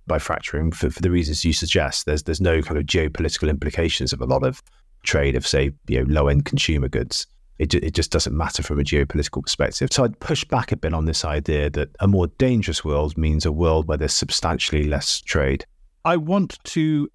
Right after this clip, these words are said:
Speaker 2: pick up on what, what you, what you said about the U S election, because the, the Iowa caucus is on Monday. That's the day this podcast goes out. It's kind of seen as a starting gun for the U S election. I don't want to get into who we think's gonna win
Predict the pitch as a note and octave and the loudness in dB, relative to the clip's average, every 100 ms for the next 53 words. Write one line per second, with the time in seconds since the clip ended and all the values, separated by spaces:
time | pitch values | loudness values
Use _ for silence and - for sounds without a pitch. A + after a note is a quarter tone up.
0 | - D#3 - D3+ - A#2+ A2+ - G#2+ - | -4 -2 0 -2 -2 -2 -4 -4 -8 -4
1 | A2 G#2+ - A2+ A2+ G2+ - A2+ G2+ F#2 | 0 0 -2 -4 0 0 0 0 0 0
2 | G2+ F2+ - G2+ F2+ - G#2 F2+ - - | -2 -2 -4 -6 -6 -6 -6 -6 -10 -20
3 | _ - A2 - B2 A2+ G#2 - A2 G#2 | _ -6 -6 -2 0 0 -2 -4 -4 -4
4 | A#2 - C#3+ C3+ A#2 C3+ A2 A2+ - - | -4 0 2 2 -2 -4 -4 -6 -8 -12
5 | - - A2+ G#2+ - - G2+ G2+ C3 D#3+ | -14 -8 -6 -6 -10 -10 -8 0 2 2
6 | D#3 D3+ D3 C3 A#2+ - A#2+ G2 A2 G#2+ | 2 0 2 0 -2 -6 -6 0 0 0
7 | - C3+ - - - A#2 G#2 - G#2+ F#2 | 0 0 0 -12 -2 -2 -2 -2 -2 -2
8 | - A2 G2 G2 C3 B2 A#2 _ _ _ | -4 -2 0 0 2 2 -2 _ _ _
9 | _ _ E3 - - G3 D#3 - G3+ E3+ | _ _ -6 -4 0 0 0 0 0 0
10 | C3+ B2+ - D3+ D3 - D3+ D#3 D3+ D3+ | -2 -6 -2 0 0 0 -2 0 0 0
11 | - - D3 C#3+ D3+ D3 C3+ D#3 D3+ A#2+ | -4 -2 -2 2 2 2 2 0 0 -2
12 | - E3 D3+ E3+ D#3+ B2+ D3+ B2+ B2 C3+ | -4 0 2 2 2 2 0 -2 0 -2
13 | A2+ C#3+ B2+ B2 C3 G#2+ B2+ A2+ A2+ A#2+ | 0 0 0 0 0 0 -2 0 2 2
14 | A2+ A2 | 2 0